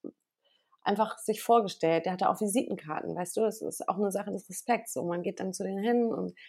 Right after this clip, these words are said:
wir haben uns vorgestellt: „Hallo, ich bin Nadja. Hallo, ich bin Jonas. Wir sind aus Deutschland. Wir sind Journalisten. Wir machen einen Film.“ Die sind ja nicht doof, weißt du? Die, wenn du sagst, du bist Journalist und machst einen Film, dann wissen die: „Ah ja, okay.“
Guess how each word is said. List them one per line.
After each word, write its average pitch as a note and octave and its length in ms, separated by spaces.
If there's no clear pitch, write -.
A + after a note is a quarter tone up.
wir - 100
haben F#3 40
uns F#3 100
vorgestellt: A3+ 500
„Hallo, F#3+ 140
ich F#3 140
bin F3+ 100
Nadja. F#3+ 520
Hallo, G3 120
ich G3 100
bin F#3+ 120
Jonas. G#3+ 520
Wir G3+ 80
sind F#3+ 100
aus - 160
Deutschland. A3 600
Wir F#3+ 80
sind F3+ 240
Journalisten. G3 680
Wir F#3 100
machen F3+ 220
einen F3 40
Film.“ A#3 540
Die F3 60
sind F#3+ 100
ja F3 60
nicht E3 280
doof, G3+ 320
weißt D#3+ 200
du? G3 40
Die, F#3+ 200
wenn F#3 120
du F3 80
sagst, F3 240
du E3+ 60
bist F3+ 180
Journalist F3 400
und G3 60
machst F3+ 140
einen F3 100
Film, G#3+ 280
dann F#3+ 120
wissen F#3 180
die: G3 140
„Ah A3+ 100
ja, A#3 160
okay.“ A3 380